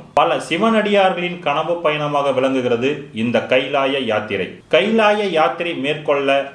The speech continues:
அல்லது மேற்கொண்டு முடித்தவர்களுக்கு பல்வேறு மாநிலங்கள் ஆன்மீக யாத்திரையை ஊக்குவிக்கும் வகையில் மானியத் தொகையை வழங்கி வருகின்றன. மத்திய அரசு கைலாய யாத்திரை சென்றவர்களுக்கு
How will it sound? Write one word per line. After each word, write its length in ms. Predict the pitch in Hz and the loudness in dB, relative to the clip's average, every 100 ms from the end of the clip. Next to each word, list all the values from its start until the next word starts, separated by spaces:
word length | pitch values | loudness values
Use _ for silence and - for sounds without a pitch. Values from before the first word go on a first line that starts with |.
| - - | -12 -2
அல்லது 360 | 127 131 127 | 2 2 0
மேற்கொண்டு 580 | 117 135 165 - 170 170 | -2 -2 -2 -4 -6 -4
முடித்தவர்களுக்கு 1040 | 156 147 147 135 120 110 107 147 151 - - - _ | -4 -2 2 2 2 0 0 0 0 -2 -10 -20 _
பல்வேறு 560 | - 165 190 196 196 180 | 0 0 0 0 0 0
மாநிலங்கள் 760 | 147 151 175 156 147 147 101 - - - | -2 -2 0 0 2 0 0 -8 -20 -8
ஆன்மீக 640 | 107 143 175 180 180 175 | -2 -2 -2 -4 -4 -2
யாத்திரையை 560 | 196 151 147 147 156 156 143 | 0 2 2 0 -4 -4 -4
ஊக்குவிக்கும் 540 | 156 170 156 151 143 | -6 -6 -6 -4 -2
வகையில் 420 | 127 127 135 147 117 | 0 0 -2 -6 0
மானியத் 380 | 127 165 185 180 | 0 2 -2 -2
தொகையை 320 | 147 135 156 | -2 -2 0
வழங்கி 280 | 120 127 135 | 0 0 0
வருகின்றன. 680 | 123 110 104 101 98 98 - - - | 0 -2 -4 -4 -4 -6 -8 -16 -4
மத்திய 480 | 104 120 175 180 | -2 0 0 2
அரசு 560 | 151 127 - 123 98 - - - _ | 2 0 -2 -2 -4 -6 -18 -20 _
கைலாய 480 | - 135 160 160 160 | 0 0 0 0 0
யாத்திரை 440 | 156 131 131 139 131 | 0 -2 -2 -4 -4
சென்றவர்களுக்கு 920 | 120 117 120 107 107 - 110 110 | -2 2 2 2 -2 2 2 0